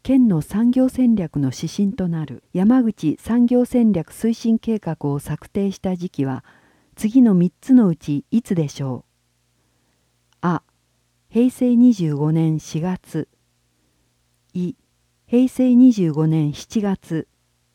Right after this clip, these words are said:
う、平成二十五年十月。正解者の中から抽選で、県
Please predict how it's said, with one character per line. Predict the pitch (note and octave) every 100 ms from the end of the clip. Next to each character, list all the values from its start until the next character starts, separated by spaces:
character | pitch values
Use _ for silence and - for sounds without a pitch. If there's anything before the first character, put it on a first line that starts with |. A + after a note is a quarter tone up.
| _ _ _ _ _ _ _ _
う、 | F#3 F#3+ - _ _ _ _ _ _ -
平 | B3 C4
成 | - B3+ B3
二 | B3+
十 | G#3 F3
五 | D3+ D#3+
年 | D#3 D3+ -
十 | C#3+ F#3 G3+
月。 | F#3+ F3+ - C#3+ - _ _ _ _ _ _ _ _ _ _ _ _ _ _ _ _ _
正 | - C4+
解 | C4 C4+ B3+
者 | G3+ D#3+
の |
中 | D3+ D#3 D3+
か | C3+
ら | B2+ A2+
抽 | - G3+
選 | G3 F3+ E3+
で、 | D3+ D3 _ _ _
県 | - B3 E3+